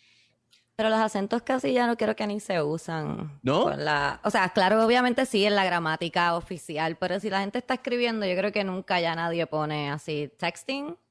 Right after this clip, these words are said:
Speaker 2: ¿Sí?
Speaker 1: Yo creo que soy la única vieja que se pone ahí, acento, acento.
Speaker 2: Ay, gracias a Dios. Así
Speaker 1: Yo lo
Speaker 2: que
Speaker 1: hago, pero es para sentirme educada, ¿sabes?
Speaker 2: ¿Ah, sí?
Speaker 1: <laughs> Como,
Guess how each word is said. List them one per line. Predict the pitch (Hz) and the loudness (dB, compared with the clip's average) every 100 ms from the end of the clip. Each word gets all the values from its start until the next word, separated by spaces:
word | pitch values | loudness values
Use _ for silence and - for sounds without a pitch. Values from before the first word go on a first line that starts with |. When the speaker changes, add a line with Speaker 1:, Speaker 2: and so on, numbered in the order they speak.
| _ _ - | _ _ -2
Speaker 2:
¿Sí? | 143 190 | -2 0
Speaker 1:
Yo | 190 208 | -2 -2
creo | 233 | -4
que | |
soy | 240 | -2
la | 233 202 | -2 -2
única | 202 208 190 | -2 0 2
vieja | 180 180 190 185 | 4 2 2 0
que | 185 | -2
se | 208 | -2
pone | 185 180 180 | -2 0 0
ahí, | 175 175 170 - | 0 0 -4 -8
acento, | 214 208 247 254 226 - 180 190 - _ _ _ _ | -8 -6 -4 -2 -4 -4 -4 -4 -8 _ _ _ _
acento. | 247 247 - 247 214 196 - 160 - | -4 -4 -2 0 0 -2 -6 -6 -4
Speaker 2:
Ay, | 151 127 | -2 0
gracias | 120 127 - 113 | 0 0 0 -4
a | 92 | -4
Dios. | 98 104 92 - _ _ _ | -4 -4 -6 -12 _ _ _
Así | 98 233 | -2 2
Speaker 1:
Yo | |
lo | 294 | 4
Speaker 2:
que | 302 | 4
Speaker 1:
hago, | 277 285 262 | 4 4 4
pero | 240 | 2
es | 233 | 2
para | 254 254 277 | 0 -2 -4
sentirme | 277 269 262 262 | -8 -6 -2 0
educada, | 254 233 165 160 135 147 - _ _ _ | 0 2 2 2 0 -6 -20 _ _ _
¿sabes? | 196 170 | 0 2
Speaker 2:
¿Ah, | 160 | 2
sí? | 233 | 2
Speaker 1:
<laughs> | |
Como, | 320 311 - | 2 2 2